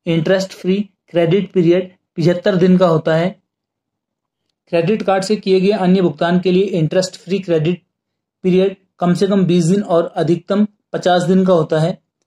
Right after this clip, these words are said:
एलआईसी सिग्नेचर कार्ड पर पाँच लाख का फ्री एक्सीडेंटल इंश्योरेंस होता है और दूसरी तरफ प्लैटिनम कार्ड पर यह इंश्योरेंस तीन लाख का होता है। क्रेडिट कार्ड की बिलिंग डेट हर महीने की बाईस तारीख होती है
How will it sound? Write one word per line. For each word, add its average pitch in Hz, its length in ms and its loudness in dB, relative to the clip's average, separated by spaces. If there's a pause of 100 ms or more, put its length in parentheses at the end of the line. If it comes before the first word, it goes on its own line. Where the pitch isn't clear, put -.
(160)
एलआईसी 170 400 0
सिग्नेचर 180 480 -2
कार्ड 175 240 -2
पर 196 140 -4
पाँच 185 360 -6
लाख 175 260 -4
का 190 100 0
फ्री 185 200 -4 (120)
एक्सीडेंटल 170 540 -4
इंश्योरेंस 175 480 0
होता 170 220 -2
है 180 180 -2 (320)
और 175 120 -2
दूसरी 180 340 -2
तरफ 190 340 -2 (380)
प्लैटिनम 190 440 2
कार्ड 170 260 0
पर 185 140 0
यह 175 220 0
इंश्योरेंस 180 480 -2
तीन 196 240 -2
लाख 180 280 0
का 180 60 0
होता 147 220 -2
है। 123 140 -8 (260)
क्रेडिट 170 320 0
कार्ड 208 220 0
की 220 140 -2
बिलिंग 170 360 2
डेट 190 240 0
हर 185 220 -2
महीने 185 280 4
की 196 180 -4
बाईस 170 320 -2
तारीख 180 240 0
होती 180 300 0
है 196 140 0